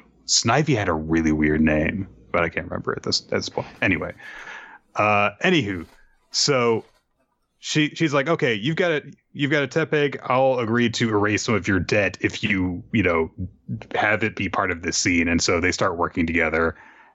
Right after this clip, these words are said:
And at start, at first, it's like, "Well, I guess I kinda have to do it because I'm a good guy and I'm not going to run off on this debt." But then they become good friends. And they become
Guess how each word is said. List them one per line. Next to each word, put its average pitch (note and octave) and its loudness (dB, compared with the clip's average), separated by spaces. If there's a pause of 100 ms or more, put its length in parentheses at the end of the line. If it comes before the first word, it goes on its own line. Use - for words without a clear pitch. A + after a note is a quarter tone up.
(100)
And F2+ 0
at E2+ -4
start, A2+ -2
at A2 -4
first, C3 0
it's G#2+ -6
like, G2+ 0
"Well, A#2 4
I F#2+ 0
guess F#2+ -2
I G2 -2
kinda F2+ -2
have F2 -2
to F2+ -10
do E2+ 0
it E2 0
because F2 -2
I'm E2 0
a E2 2
good D#2+ -2
guy E2 0
and D#2 -2
I'm D#2+ -2
not D#2+ -2
going E2+ 0
to E2 -4
run D#2+ 0
off D2+ 0
on D2+ -2
this D#2 -2
debt." B2+ 0
But G#2+ -2
then F2+ -2
they E2+ -2
become E2+ -2
good - -8
friends. - -8 (420)
And A#2+ 0
they A#2+ 2
become A#2 0